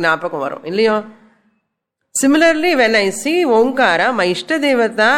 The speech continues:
I should remember. If I am a Shiva Bhakta, I can remember Shiva. If I am a Vishnu Bhakta,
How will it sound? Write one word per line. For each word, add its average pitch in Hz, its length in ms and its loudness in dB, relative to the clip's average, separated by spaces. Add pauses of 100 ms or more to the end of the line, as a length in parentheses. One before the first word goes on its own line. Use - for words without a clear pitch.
(120)
I 175 120 0
should 233 260 -2
remember. 139 380 -2
If 160 140 -6
I 214 120 2
am 240 120 2
a - 20 2
Shiva 226 240 2
Bhakta, 262 400 0 (420)
I 240 140 2
can 240 240 0
remember 202 520 0
Shiva. 131 340 -2 (400)
If 175 140 -4
I 214 60 4
am 220 100 0
a 214 120 2
Vishnu 226 280 -2
Bhakta, 240 400 0